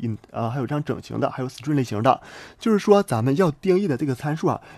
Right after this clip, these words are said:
你是想用什么样的参数进行定义啊，你就把它选到什么。第一个我先用一个 flow 类型的吧，然后我们看默认它要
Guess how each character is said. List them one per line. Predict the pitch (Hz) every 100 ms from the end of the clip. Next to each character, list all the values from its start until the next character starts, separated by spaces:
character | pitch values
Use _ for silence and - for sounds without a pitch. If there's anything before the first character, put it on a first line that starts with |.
| -
你 | 143
是 | - 208
想 | - 131 107
用 | 135 226
什 | 175 120
么 | 127
样 | 139
的 |
参 | 120 135
数 | 147 156
进 | 135
行 | 135
定 | 156 147
义 | 185
啊， | - 107
你 | 98
就 | 95 131
把 | 117
它 | - 151
选 | - 113
到 | 123
什 | 117
么。 | 131 147 _ _ _ _ _ _ - -
第 | -
一 | 180
个 | 190
我 | 113
先 | -
用 | 143
一 | 143
个 | 139
flow | 139 131 170
类 | 139
型 | 113
的 | 110
吧， | 117 - - - - -
然 | 170
后 | 208
我 |
们 | 151
看 | - 180
默 | 175 185
认 | 208 156
它 |
要 | 156